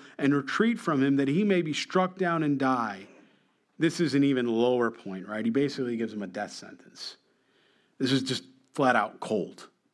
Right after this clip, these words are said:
Flat out cold. So it was while Job, uh, Joab besieged the city that he assigned Uriah to a place where he knew there was valiant men. So first of all, we learned that he doesn't, Joab doesn't even listen to the idea that David said because it was so ridiculous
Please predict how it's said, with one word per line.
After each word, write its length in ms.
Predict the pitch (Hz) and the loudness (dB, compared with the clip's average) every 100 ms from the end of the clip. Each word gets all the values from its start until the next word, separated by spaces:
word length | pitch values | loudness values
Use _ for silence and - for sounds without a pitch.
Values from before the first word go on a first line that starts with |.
| _ _ _ _ | _ _ _ _
Flat 240 | - 131 | 0 2
out 220 | 104 90 - | 0 -6 -14
cold. 340 | 101 - - _ _ - - - - | -20 -20 -20 _ _ -20 -20 -20 -2
So 220 | 196 196 | 2 4
it 40 | |
was 220 | 190 240 | 2 2
while 200 | 185 196 | 0 0
Job, 460 | 156 131 214 233 180 147 180 - - - | 0 2 4 2 0 -6 -12 -14 -14 -4
uh, 140 | 151 | -2
Joab 480 | 147 214 214 156 135 | 2 2 2 0 -2
besieged 680 | 147 - 233 240 196 156 151 | -4 -2 0 2 0 -2 -4
the 80 | 147 | -4
city 500 | - 226 180 143 - - - | 0 2 2 0 -4 -18 -2
that 100 | 160 | 2
he 60 | 160 | 2
assigned 380 | - 208 226 | 2 2 2
Uriah 420 | 208 196 202 180 151 | 2 2 2 0 -2
to 180 | 165 | -2
a 60 | 147 | -2
place 400 | - 208 196 185 | 0 0 2 0
where 100 | 165 | 0
he 160 | 143 170 | 2 4
knew 160 | 185 | 4
there 160 | 160 147 | 2 2
was 160 | 143 | 0
valiant 340 | 127 151 151 147 | 0 0 2 2
men. 220 | 139 117 - | 0 -2 -10
So 320 | - 175 175 175 - _ | 0 0 0 -6 -20 _
first 240 | 190 - | -2 0
of 100 | 135 | -6
all, 300 | 110 95 107 - | -10 -10 -12 -8
we 140 | 147 | -2
learned 300 | 139 135 127 | 0 0 0
that 160 | 120 113 - _ _ | -4 -8 -16 _ _
he 160 | - 185 | -8 -2
doesn't, 380 | 170 127 131 - | 0 -2 -6 -6
Joab 400 | 147 135 135 127 | -4 0 -2 -2
doesn't 280 | 139 117 127 | -4 -4 -6
even 280 | 117 110 | -6 -6
listen 300 | 113 110 117 | -6 -8 -10
to 60 | 98 | -8
the 100 | 101 | -8
idea 340 | 95 95 98 | -8 -8 -10
that 140 | 90 - | -10 -12
David 240 | 92 - | -12 -12
said 120 | 104 | -14
because 220 | 104 120 131 | -6 -6 -4
it 40 | |
was 140 | 131 | -6
so 340 | - - 180 185 | -4 0 2 2
ridiculous 920 | 190 156 156 151 110 98 98 - | 0 0 -4 -4 -10 -10 -10 -12